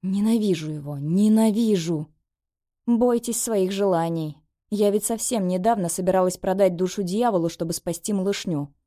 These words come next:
Я ведь...» «Так что, или тоже начнешь нудеть про кольца, цветы и мое валяние в ногах? Обломись, я не романтик, я скот. А скоты не умеют делать предложения».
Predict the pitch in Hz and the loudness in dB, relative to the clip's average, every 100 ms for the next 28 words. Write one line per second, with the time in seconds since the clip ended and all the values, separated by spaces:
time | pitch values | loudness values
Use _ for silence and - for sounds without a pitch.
0 | _ _ _ 160 196 285 294 277 - _ | _ _ _ -2 0 2 0 -2 -4 _
1 | _ _ _ _ _ _ _ - 170 - | _ _ _ _ _ _ _ 0 0 0
2 | - 190 151 156 _ _ _ 170 185 196 | 0 2 2 -2 _ _ _ -2 2 4
3 | 214 233 214 170 165 160 175 160 180 180 | 4 4 2 2 0 -2 -2 -4 -2 -2
4 | 180 214 190 165 160 196 208 185 165 - | 0 0 0 -2 0 0 0 0 -6 -2
5 | 165 165 202 165 156 151 170 175 165 151 | -2 0 0 0 0 2 2 2 0 -2
6 | 165 175 165 151 - _ 185 190 202 214 | -2 0 0 -4 -8 _ -2 2 4 4
7 | 220 202 - - 185 190 185 190 196 220 | 2 -2 -4 -8 2 4 4 4 4 2
8 | 214 - 139 170 190 - - 156 143 - | 0 -2 -2 0 0 0 -4 -4 -4 -10
9 | _ - 185 180 202 190 202 196 202 208 | _ -4 -2 2 2 2 2 2 2 2
10 | 185 151 151 147 - 165 170 170 165 151 | 0 0 0 0 -4 -4 0 0 0 -4
11 | 147 147 | -4 -8